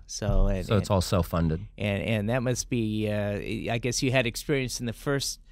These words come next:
Speaker 1: in the first seven companies that you did of not
Speaker 2: Oh, yeah.
Speaker 1: going that direction. So how, how is life for you? <laughs>
Speaker 2: Life's good. <laughs>
Speaker 1: Yeah. <laughs>
Speaker 2: Uh, I think over my career, I've probably raised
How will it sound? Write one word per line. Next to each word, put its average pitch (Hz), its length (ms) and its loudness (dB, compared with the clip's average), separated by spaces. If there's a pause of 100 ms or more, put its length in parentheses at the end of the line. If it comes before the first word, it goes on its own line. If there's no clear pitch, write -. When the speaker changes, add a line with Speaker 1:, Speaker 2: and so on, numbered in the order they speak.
(380)
Speaker 1:
in 113 140 2
the 113 60 2
first - 540 2
seven 123 300 4
companies 131 400 2
that 113 140 0
you 113 120 -2
did 117 260 2
of 101 200 -2
not 117 320 0
Speaker 2:
Oh, 156 100 6
yeah. 123 120 8
Speaker 1:
going 131 160 2
that 120 160 2
direction. 123 500 4
So 143 220 6
how, 143 200 8
how 196 280 6
is 151 140 6
life 160 280 8
for 143 140 4
you? 104 300 2 (360)
<laughs> - 360 -2
Speaker 2:
Life's 151 200 4
good. 139 380 4
<laughs> - 40 -12
Speaker 1:
Yeah. 170 1080 8
<laughs> - 80 -18
Speaker 2:
Uh, 131 640 6
I 139 100 6
think 151 320 6
over 147 260 10
my 127 160 10
career, 113 420 8
I've 101 140 6
probably 101 460 6
raised 101 640 6